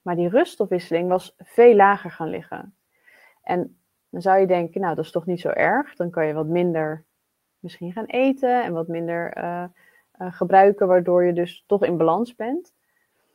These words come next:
Maar we zagen dat dat eigenlijk haast niet haalbaar is, omdat, hè, zeker na zo'n programma, mensen gingen weer gewoon aan het werk, konden niet vijf dagen in de week sporten, gingen toch weer wat meer eten,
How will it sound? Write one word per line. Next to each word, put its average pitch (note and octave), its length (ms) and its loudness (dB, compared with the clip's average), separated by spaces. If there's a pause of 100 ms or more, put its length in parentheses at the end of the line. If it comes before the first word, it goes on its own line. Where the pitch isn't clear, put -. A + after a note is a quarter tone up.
(280)
Maar F#3 140 -2
we F#3+ 80 -4
zagen A#3 400 -4
dat F3+ 140 0
dat G3+ 140 -2
eigenlijk C4 400 -4
haast G#3 180 -2
niet F#3 140 -4
haalbaar F#3 500 -2
is, F3+ 300 -6
omdat, F3 480 -4 (240)
hè, E3+ 300 -8 (200)
zeker E3+ 340 0
na E3+ 160 0
zo'n E3+ 160 -6
programma, A#3 480 -2
mensen F3 300 -6
gingen G#3+ 180 -6
weer A3+ 120 -4
gewoon B3 220 0
aan C4 80 2
het A#3+ 80 -2
werk, B3 360 4
konden A#3+ 280 0
niet A3 160 -4
vijf G3 280 -2
dagen G3 320 -4
in G3 60 -6
de F#3+ 60 -4
week F#3+ 180 -4
sporten, G#3+ 500 -4 (640)
gingen F#3+ 320 -6
toch C4+ 200 0
weer A#3 120 2
wat G3 160 0
meer E3+ 180 -4
eten, G3 500 -2